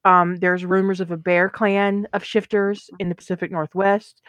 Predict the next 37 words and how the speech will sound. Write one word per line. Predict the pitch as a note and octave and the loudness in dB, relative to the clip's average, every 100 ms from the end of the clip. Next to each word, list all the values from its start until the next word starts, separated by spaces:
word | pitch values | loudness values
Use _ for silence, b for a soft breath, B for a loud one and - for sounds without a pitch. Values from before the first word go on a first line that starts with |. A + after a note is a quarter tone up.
| B B - | B B 0
um, | D#3+ D#3 D#3 - | 2 2 -2 -6
but | E3 E3 D#3+ D3+ | -2 4 4 4
my | E3+ D#3 | 2 0
characters | - E3+ F3+ E3 | 0 -4 -2 -4
had | D#3 | -4
never | D3 D3 | -4 -4
met | C#3+ D3+ - | -2 0 0
one, | G3 F#3+ | 0 -2
so | F#3 | -4
they | D3+ | -4
don't | D#3 C#3 | -4 -4
know | D3 | -6
for | C#3+ | -8
certain. | - - D3+ G3 F#3+ G3 - b b b - | -8 -4 -4 -4 -6 -8 -12 b b b -2
Um, | F3+ E3 D#3 D3+ D3+ _ _ _ _ - | 0 0 -2 -6 -10 _ _ _ _ 2
and | G3 | 4
that | G3 | 4
werewolves, | F#3+ G#3 G#3+ G3+ F#3+ F3 E3+ - - | 8 8 10 8 8 4 -4 -10 -2
um, | E3 D#3 - | 0 0 -6
y-, | E3 - - | -18 -20 -14
y-, | G3 - | -12 -10
you | F3+ A#3+ | -2 2
have, | C#4+ E4 G#3+ | 6 6 6
th-, | A3+ A#3+ | 0 2
there's | D#4 | 2
an | C#4 | 2
implication | D#4+ B3+ B3 A#3+ A#3+ | 0 2 4 4 2
in | G3 | -2
Fall | F3+ E3+ E3 | 0 0 -2
for | E3+ | -4
You | E3 | -4
that | D#3+ D#3+ | -4 0
werewolves | F3 F#3 E3+ D3+ E3+ | 2 2 2 -2 -6
are | |
the | D#3+ | -8
dominant | D#3 D#3+ D#3 D3+ - | -4 -2 -4 -8 -8
shifters, | F3 - G2 G2 - - | -8 -6 -10 -10 -12 -18